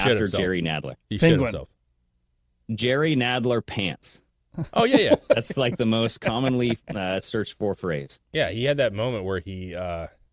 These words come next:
Speaker 2: remember he was, like, panicking 'cause he kinda
Speaker 3: He shit himself?
Speaker 2: I don't know if
Speaker 1: No,
Speaker 2: he
Speaker 1: his
Speaker 2: actually
Speaker 1: pants
Speaker 2: did.
Speaker 1: are so damn high, dude. Like,
Speaker 2: Well, you're
Speaker 1: his
Speaker 2: talking about
Speaker 1: pants
Speaker 2: the
Speaker 1: go
Speaker 2: high pants, but I'm talking about
Speaker 1: Yeah,
Speaker 2: him pooping.
Speaker 1: below the nipple line.
Speaker 2: Yeah.
Speaker 3: Well, when
Speaker 1: Look at
Speaker 3: your,
Speaker 1: that.
Speaker 3: when your torso is, like, crazy.
Speaker 1: Like, like, look up Jerry Nadler pants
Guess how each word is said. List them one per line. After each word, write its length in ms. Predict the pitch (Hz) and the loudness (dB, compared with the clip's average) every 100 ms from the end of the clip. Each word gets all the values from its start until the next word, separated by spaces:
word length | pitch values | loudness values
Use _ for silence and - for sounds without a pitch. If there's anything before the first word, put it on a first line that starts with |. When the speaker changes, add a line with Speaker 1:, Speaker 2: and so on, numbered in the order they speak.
| _ _ _ | _ _ _
Speaker 2:
remember 240 | 104 143 | -6 -4
he 120 | 120 | -4
was, 140 | 120 92 | -4 -4
like, 200 | 92 82 | -4 -4
panicking 480 | 107 113 101 82 76 | -4 -4 -4 -10 -14
'cause 100 | 82 | -16
he 80 | 76 | -14
kinda 300 | 98 87 - _ _ | -10 -10 -12 _ _
Speaker 3:
He 80 | - | -10
shit 200 | 131 151 | -4 -4
himself? 340 | 139 139 147 - - | -4 -4 -6 -6 -6
Speaker 2:
I 80 | |
don't 80 | 135 | -4
know 80 | 107 | -2
if 80 | 180 | 0
Speaker 1:
No, 120 | 220 | 4
Speaker 2:
he 60 | 170 | 4
Speaker 1:
his 80 | 160 | 4
Speaker 2:
actually 160 | 117 | 2
Speaker 1:
pants 140 | 220 214 | 2 2
Speaker 2:
did. 40 | |
Speaker 1:
are 40 | 170 | 2
so 200 | 185 175 | 2 2
damn 320 | 156 175 175 | 2 2 2
high, 440 | 139 180 262 294 | 0 0 0 0
dude. 400 | 131 104 135 127 - | -2 0 2 0 2
Like, 140 | 151 | 6
Speaker 2:
Well, 100 | 160 | 8
you're 100 | 143 | 8
Speaker 1:
his 60 | 180 | 6
Speaker 2:
talking 200 | 190 220 | 6 4
about 120 | 269 | 2
Speaker 1:
pants 60 | - | 2
Speaker 2:
the 40 | |
Speaker 1:
go 80 | 202 | 4
Speaker 2:
high 100 | 135 | 4
pants, 380 | 113 85 76 - | 2 -6 -10 -6
but 140 | 104 | -2
I'm 100 | 127 | -2
talking 200 | 135 107 196 | 0 0 2
about 80 | |
Speaker 1:
Yeah, 100 | 285 220 | 2 2
Speaker 2:
him 120 | - | 2
pooping. 220 | 143 - | 0 2
Speaker 1:
below 280 | 196 196 226 | 4 4 4
the 100 | 220 | 4
nipple 400 | 220 254 - 202 | 4 4 4 4
line. 320 | 120 87 71 - _ _ _ _ | 4 0 -4 -12 _ _ _ _
Speaker 2:
Yeah. 160 | - 82 - - | -6 -6 -8 -2
Speaker 3:
Well, 180 | 160 175 | 4 6
when 120 | 320 | 8
Speaker 1:
Look 80 | - | 6
at 40 | 156 | 6
Speaker 3:
your, 100 | 339 | 2
Speaker 1:
that. 120 | 165 | 2
Speaker 3:
when 140 | 165 | 4
your 80 | 156 | 4
torso 540 | 143 185 180 156 113 107 | 2 0 2 0 0 -2
is, 100 | 117 | -6
like, 200 | 110 - _ _ - _ - | -10 -12 _ _ -20 _ -4
crazy. 460 | 160 139 117 101 | 0 2 0 -4
Speaker 1:
Like, 240 | 160 196 175 _ - | 0 0 0 _ -8
like, 220 | - 196 160 | 0 2 4
look 220 | 220 269 | 2 4
up 100 | 233 | 2
Jerry 300 | 156 196 208 | 2 4 4
Nadler 500 | 180 156 156 151 151 | 4 2 2 2 0
pants 540 | - 117 95 117 - | 2 2 2 -2 -6